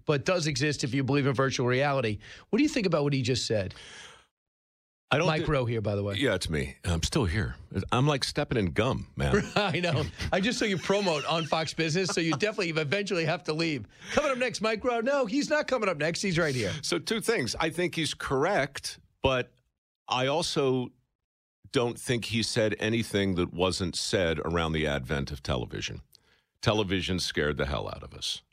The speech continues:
Speaker 2: We just couldn't believe it. Are you kidding me? A magic box in the living room, right?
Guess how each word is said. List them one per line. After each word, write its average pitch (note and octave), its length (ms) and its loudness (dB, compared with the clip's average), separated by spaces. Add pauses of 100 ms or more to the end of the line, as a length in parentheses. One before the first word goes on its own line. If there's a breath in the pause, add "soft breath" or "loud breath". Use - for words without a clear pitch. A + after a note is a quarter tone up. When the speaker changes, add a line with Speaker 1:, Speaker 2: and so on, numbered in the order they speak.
(220)
Speaker 2:
We F#2+ 120 2
just - 200 -2
couldn't D2 360 -2
believe B2 360 -2
it. - 140 -6 (240)
Are F#2+ 40 2
you E2 140 2
kidding F2 380 2
me? B2 160 -2
A - 60 -2
magic C#2 480 -2
box F2+ 440 -2
in G2+ 200 4
the A2+ 80 4
living G#2+ 320 0
room, E3+ 260 -6 (420)
right? A#2+ 260 -2